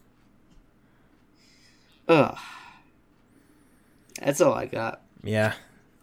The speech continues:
Speaker 2: That's, yeah, that's, yeah, that's kinda all I got, too. I think, I think that's a podcast.
Speaker 1: Well, if, well, if,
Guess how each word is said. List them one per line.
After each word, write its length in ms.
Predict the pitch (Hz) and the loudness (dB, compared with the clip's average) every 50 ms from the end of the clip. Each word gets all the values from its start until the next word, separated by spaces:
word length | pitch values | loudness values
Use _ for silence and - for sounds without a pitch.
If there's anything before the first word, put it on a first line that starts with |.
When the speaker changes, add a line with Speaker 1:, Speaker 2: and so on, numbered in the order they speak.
| _ _ _ _ _ _ _ _ _ _ _ _ _ _ _ _ _ _ _ _ _ - | _ _ _ _ _ _ _ _ _ _ _ _ _ _ _ _ _ _ _ _ _ -12
Speaker 2:
That's, 220 | - 127 127 - - | -8 -8 -8 -4 -2
yeah, 320 | 117 143 175 190 190 170 | 0 2 4 4 4 4
that's, 600 | 135 139 156 165 - - - - - - - - - - - - | 4 4 2 2 0 -2 -6 -6 -6 -8 -10 -16 -20 -20 -16 -10
yeah, 140 | 104 104 120 | -8 -6 -6
that's 140 | 135 135 | -6 -8
kinda 260 | - - 156 160 160 131 | -6 -4 -4 -2 -2 -2
all 200 | 127 139 135 131 | -2 -2 0 0
I 140 | 135 147 | 0 0
got, 280 | 156 143 131 123 117 - | 0 0 0 -2 -2 -4
too. 300 | - - 131 151 165 139 | -4 -4 -2 0 0 0
I 80 | 101 101 | 0 -2
think, 500 | 101 120 139 151 - - - - - _ _ _ _ _ _ _ _ _ _ _ _ - - - - - - - - - | -2 -2 -2 -2 -4 -8 -18 -20 -20 _ _ _ _ _ _ _ _ _ _ _ _ -20 -20 -20 -20 -20 -20 -20 -16 -8
I 40 | |
think 140 | - 139 156 | -6 -4 -4
that's 140 | 160 143 - | -4 -6 -8
a 40 | - | -10
podcast. 800 | - - 120 165 202 - - - - - - - - - - - - _ _ _ _ _ _ _ _ _ _ _ _ _ _ _ _ _ _ _ _ _ _ _ _ _ _ _ _ _ _ _ _ - - _ _ - - _ _ _ - _ _ - _ _ _ _ _ _ _ _ _ _ _ _ _ _ - - - - - _ - | -6 -2 -2 -2 -2 -4 -6 -10 -10 -10 -12 -16 -16 -16 -16 -20 -20 _ _ _ _ _ _ _ _ _ _ _ _ _ _ _ _ _ _ _ _ _ _ _ _ _ _ _ _ _ _ _ _ -20 -20 _ _ -20 -20 _ _ _ -20 _ _ -20 _ _ _ _ _ _ _ _ _ _ _ _ _ _ -20 -16 -16 -16 -14 _ -4
Speaker 1:
Well, 260 | 147 151 147 147 143 | -2 0 2 2 2
if, 240 | 147 143 - - - | 0 -2 -8 -6 0
well, 160 | 131 135 139 | 4 4 4
if, 180 | 135 - - | 4 2 -10